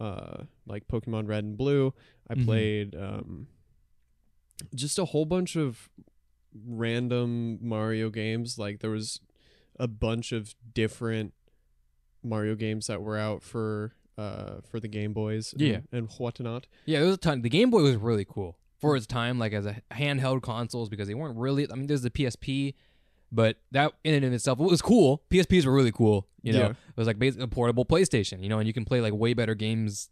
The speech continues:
Speaker 2: than you could on, like, the, the Game Boy, right? Well,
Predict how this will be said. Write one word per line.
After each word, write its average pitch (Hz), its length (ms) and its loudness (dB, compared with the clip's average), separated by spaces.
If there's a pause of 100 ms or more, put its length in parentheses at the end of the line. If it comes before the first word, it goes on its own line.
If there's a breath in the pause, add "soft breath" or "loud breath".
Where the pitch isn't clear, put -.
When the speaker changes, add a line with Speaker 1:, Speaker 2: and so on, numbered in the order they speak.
(140)
Speaker 2:
than 107 160 -4
you 98 80 -4
could 110 180 -2
on, 101 100 -2
like, 98 180 -6
the, 90 120 -10 (600)
the 107 100 -14
Game 147 200 2
Boy, 107 200 2
right? 95 200 -2
Well, 127 200 2